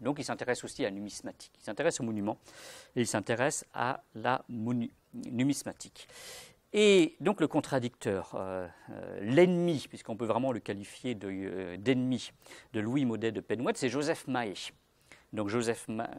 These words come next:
donc Jo-, Joseph Mahé, qui alors lui c'était aussi un personnage qui est très très important, surtout parce qu'il est, il fait partie des fondateurs de la Société polymatique du Morbihan, qui est quand même la première société. Alors, au départ,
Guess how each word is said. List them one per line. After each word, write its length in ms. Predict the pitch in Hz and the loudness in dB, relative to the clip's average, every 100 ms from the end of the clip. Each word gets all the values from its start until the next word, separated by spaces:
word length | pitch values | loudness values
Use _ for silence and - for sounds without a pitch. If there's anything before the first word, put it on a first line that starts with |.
| - | -8
donc 300 | 107 113 101 | -6 -4 -4
Jo-, 220 | 98 104 | -6 -8
Joseph 420 | 92 107 110 - | -6 -4 -4 -4
Mahé, 320 | 120 127 202 254 - - - - | -6 -4 -4 -8 -16 -20 -20 -20
qui 240 | - 185 180 | -10 4 8
alors 160 | 143 | 8
lui 140 | 139 196 | 8 4
c'était 240 | - 120 110 - | 0 0 0 -2
aussi 260 | 113 - | -4 -2
un 80 | 117 | -2
personnage 640 | - - - 117 123 104 98 | -2 -2 -2 0 0 0 -6
qui 220 | - - 117 | -10 -4 0
est 80 | |
très 240 | 110 - 110 | 0 -4 -8
très 200 | - 101 | -6 -8
important, 440 | 98 120 - 208 - _ _ _ _ _ _ - | -4 -4 -2 -6 -8 _ _ _ _ _ _ -16
surtout 260 | - 160 233 | -6 -4 0
parce 160 | 202 | 0
qu'il 680 | - - 170 - - 127 135 | 2 4 6 4 -2 -6 0
est, 260 | 156 190 214 - - _ _ | 4 4 2 -6 -20 _ _
il 100 | 135 | -6
fait 180 | - 220 | 2 2
partie 260 | 175 - | 2 2
des 80 | 151 | 2
fondateurs 640 | 113 214 180 - 120 147 151 | 2 2 2 4 4 2 4
de 40 | |
la 80 | 113 | 0
Société 520 | 131 - 113 160 170 | 0 -4 -6 -2 -2
polymatique 920 | - _ 185 143 120 98 - - - - _ - | -4 _ -2 0 -2 -4 -10 -14 -18 -20 _ -16
du 120 | 110 | -8
Morbihan, 460 | 110 - - - - _ _ _ _ _ | -6 -8 -12 -14 -16 _ _ _ _ _
qui 140 | - 127 | -6 -6
est 60 | |
quand 140 | 147 113 | -2 -2
même 220 | 147 156 | -2 -2
la 120 | 104 | -4
première 600 | - 101 107 113 143 185 | -6 -6 -4 -2 -4 -6
société. 400 | - - - - | -8 -10 -12 0
Alors, 140 | 170 - - - - - | 0 0 -6 -20 -20 -10
au 60 | 110 | -4
départ, 480 | 131 127 139 123 | -2 4 4 4